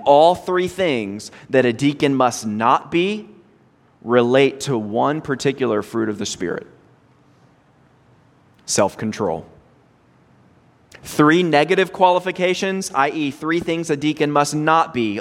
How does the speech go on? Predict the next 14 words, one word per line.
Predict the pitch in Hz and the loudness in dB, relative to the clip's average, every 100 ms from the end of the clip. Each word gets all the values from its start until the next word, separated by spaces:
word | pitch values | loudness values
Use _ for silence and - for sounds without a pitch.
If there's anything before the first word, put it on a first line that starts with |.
| - | -2
all | 127 147 165 165 | 2 4 4 4
related | 165 147 123 117 117 - | 2 2 2 2 0 -2
to | 104 | -6
self-control. | - 113 104 - 117 - 104 90 | 0 0 0 -2 -8 -4 -2 -2
Let's | 104 - | -4 -2
look | 110 110 | -4 -4
at | 113 | -6
them. | 92 | -4
Number | 107 127 123 | -2 0 2
one, | 120 107 98 92 - - - | 4 2 0 -6 -14 -20 -6
not | 104 123 135 165 - - - _ _ _ _ 113 | 0 4 4 4 0 -12 -16 _ _ _ _ -2
double-tongued. | 123 117 123 117 - - 117 95 87 78 - - _ _ _ _ _ _ _ _ _ _ _ | 0 0 -4 -4 -8 -12 -8 -8 -8 -14 -20 -20 _ _ _ _ _ _ _ _ _ _ _
Not | 120 123 - | 0 0 2
double-tongued. | 123 123 127 117 98 85 - | 0 -2 -4 -6 -6 -10 -18